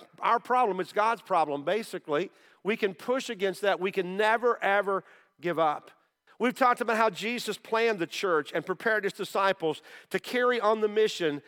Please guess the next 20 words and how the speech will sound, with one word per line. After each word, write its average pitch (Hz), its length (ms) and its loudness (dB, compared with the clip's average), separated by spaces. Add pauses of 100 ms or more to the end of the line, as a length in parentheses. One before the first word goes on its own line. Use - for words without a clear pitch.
(140)
after 190 280 0
his 196 220 0
return 170 360 -6
to 151 100 -6
heaven. 139 320 -6 (720)
And 185 140 4
even, 262 380 0 (100)
<clears throat> - 180 0
even 269 240 0
as 262 140 0
he 240 60 -2
was 202 140 -2
doing 247 320 0
this, 190 180 0
though, 185 180 4
he 214 100 0
was 196 140 -2
also 208 380 0
assuring 240 500 -4
them, 160 300 0